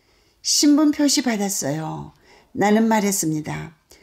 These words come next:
무슨 말씀인지 모르겠네요. 신분 표시가 뭐죠? 그가 말했습니다. 그들의 방금 새로운 신분 표시를 활성화시켰어요.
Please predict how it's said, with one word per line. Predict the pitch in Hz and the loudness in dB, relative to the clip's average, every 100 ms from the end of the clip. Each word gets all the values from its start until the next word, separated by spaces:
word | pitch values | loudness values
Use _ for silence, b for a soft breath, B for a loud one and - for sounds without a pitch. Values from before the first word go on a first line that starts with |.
| b b | b b
무슨 | - 175 185 208 | -2 0 2 4
말씀인지 | 226 220 240 233 233 | 2 2 2 2 2
모르겠네요. | 226 170 190 208 233 190 151 143 147 156 b b b b | 0 0 0 0 0 0 -2 -4 -6 -10 b b b b
신분 | - 285 269 285 | -2 2 4 4
표시가 | 269 247 - - | 2 0 -2 -6
뭐죠? | - 180 196 196 156 151 160 b b b _ | -4 -2 -2 -4 -6 -6 -10 b b b _
그가 | - 214 240 | -2 2 2
말했습니다. | 240 226 214 170 160 151 151 156 - b b b b - | 2 0 -2 -2 -4 -6 -10 -12 -20 b b b b -4
그들의 | 240 226 240 | 0 2 2
방금 | 247 240 254 254 | 2 0 2 2
새로운 | 277 269 233 165 165 B B | 2 0 0 -2 -6 B B
신분 | - 320 294 320 | -2 2 4 4
표시를 | 311 262 - 120 - | 2 -2 -4 -8 -6
활성화시켰어요. | - 294 330 311 - - 196 - 139 151 151 | -4 0 2 2 0 -2 -6 -6 -8 -10 -12